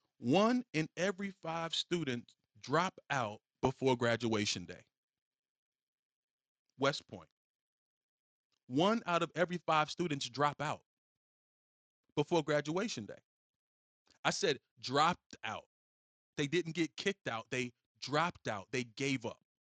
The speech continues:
I recently, um, within the last two years during covid, right, I, I made a commitment to myself that, that I was going to elevate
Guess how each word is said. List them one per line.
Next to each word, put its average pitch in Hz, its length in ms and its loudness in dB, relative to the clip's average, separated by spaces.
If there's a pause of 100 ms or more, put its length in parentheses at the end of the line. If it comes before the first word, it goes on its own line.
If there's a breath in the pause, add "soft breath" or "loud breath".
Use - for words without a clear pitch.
(1600 soft breath)
I 208 220 0 (120)
recently, 123 800 -4 (400 soft breath)
um, 113 240 -4 (100)
within 131 280 -2
the 120 80 -2
last 131 380 0
two - 180 -2
years 104 340 -2
during 165 320 0
covid, 95 520 -4 (100)
right, 110 320 -2
I, 120 160 2
I 117 80 4
made 147 220 2
a - 40 2
commitment 131 540 -2
to 131 100 2
myself 117 640 6 (260 loud breath)
that, 127 240 2
that 123 200 -2
I 147 200 0
was 156 240 2
going 135 260 0
to 120 180 -4 (100)
elevate 123 580 -2